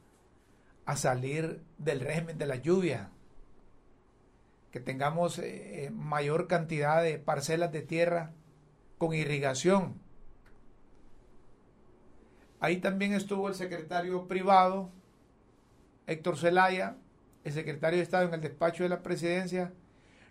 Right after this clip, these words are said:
Rodolfo Pastor, y la vicecanciller de Asuntos Consulares y Migratorios, o los vicecancilleres, Tony García,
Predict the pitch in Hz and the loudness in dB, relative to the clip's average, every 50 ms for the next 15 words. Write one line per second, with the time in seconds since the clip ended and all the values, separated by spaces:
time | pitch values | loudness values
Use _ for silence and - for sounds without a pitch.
0 | - - - 139 139 151 156 151 151 165 175 165 147 165 170 170 - 185 - - | -20 -16 -12 -8 -2 0 0 2 4 4 4 4 2 0 -2 2 2 0 0 0
1 | - - 196 190 180 180 185 - - - - _ _ _ _ - _ _ - - | 0 2 4 4 4 4 2 -2 -6 -12 -20 _ _ _ _ -20 _ _ -18 -10
2 | - 160 156 143 143 151 143 - 165 156 - 160 147 139 135 147 151 156 170 175 | -4 0 2 2 2 0 -2 -4 -4 -2 -2 -2 -2 -2 -4 -4 0 0 0 2
3 | 175 170 156 - 165 180 180 175 - 165 - - 160 151 143 147 143 156 165 170 | 2 0 0 0 0 -4 -4 -4 -6 -6 -6 -4 -6 -6 -4 -4 0 0 2 2
4 | 170 165 160 160 156 156 147 139 139 - 175 165 175 175 170 - - - - - | 2 0 -2 -4 -4 -4 -4 -6 -4 -2 -2 0 0 0 -4 -4 -10 -20 -20 -20
5 | - - - - - - _ _ _ - - - - - _ - 180 190 220 - | -20 -20 -20 -20 -20 -20 _ _ _ -20 -20 -20 -20 -16 _ 2 4 6 6 6
6 | - - - - - - - - - - - _ - 170 170 143 151 196 180 180 | 4 2 -8 -20 -20 -20 -20 -20 -20 -20 -18 _ 0 2 2 4 4 2 2 2
7 | 180 180 175 170 160 160 160 151 160 175 190 196 196 190 - - 170 175 185 185 | 0 0 0 -2 -2 -2 -6 -2 0 0 0 0 -2 -6 -4 -6 -6 -2 -2 -2
8 | 185 185 180 180 - 185 190 185 190 | -2 -2 -4 -2 -2 -2 0 -2 -4